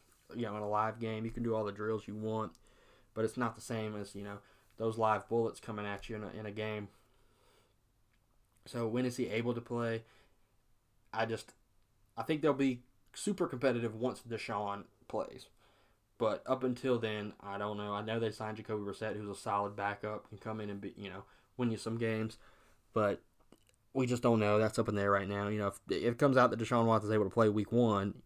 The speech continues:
they're gonna be in the thick of it. But we just don't know that yet. Um, and Pittsburgh,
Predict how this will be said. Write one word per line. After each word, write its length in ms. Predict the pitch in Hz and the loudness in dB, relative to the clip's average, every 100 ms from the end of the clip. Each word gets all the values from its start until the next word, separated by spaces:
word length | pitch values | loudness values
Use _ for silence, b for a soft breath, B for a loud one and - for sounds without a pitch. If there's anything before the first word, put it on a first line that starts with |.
| - - - 98 | -20 -16 -12 2
they're 140 | 113 | 4
gonna 140 | 113 107 | 6 6
be 120 | 104 | 4
in 80 | 98 | 2
the 40 | |
thick 240 | - 101 | 2 2
of 160 | 98 92 | 2 -2
it. 120 | - b b b b b _ - | -6 b b b b b _ 0
But 340 | 107 98 - - | 2 2 -2 0
we 120 | 117 | 2
just 120 | 104 | 2
don't 120 | 107 101 | 2 2
know 140 | 92 | 0
that 160 | 90 78 | -2 -4
yet. 240 | 101 - 110 | -4 -6 -10
Um, 360 | 104 95 92 - | -8 -6 -8 -8
and 120 | 107 | -2
Pittsburgh, 600 | 135 123 - 123 117 113 | 2 2 6 8 10 6